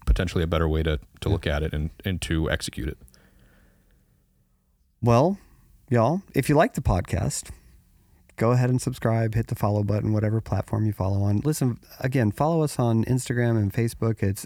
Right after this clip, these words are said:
Speaker 2: uh, L W B C underscore publications. Um,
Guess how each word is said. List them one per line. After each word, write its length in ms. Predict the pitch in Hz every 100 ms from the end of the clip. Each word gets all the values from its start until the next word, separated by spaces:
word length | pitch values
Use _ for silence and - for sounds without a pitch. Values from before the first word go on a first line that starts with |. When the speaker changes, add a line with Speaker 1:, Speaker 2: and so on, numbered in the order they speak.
| -
Speaker 2:
uh, 240 | 113 117 - -
L 140 | 127
W 300 | 127 117 113
B 120 | 107 107
C 240 | - 110
underscore 480 | 110 107 110 - 107
publications. 840 | - 104 101 - 104 - 107 104 - - - -
Um, 760 | - 95 95 95 95 104 104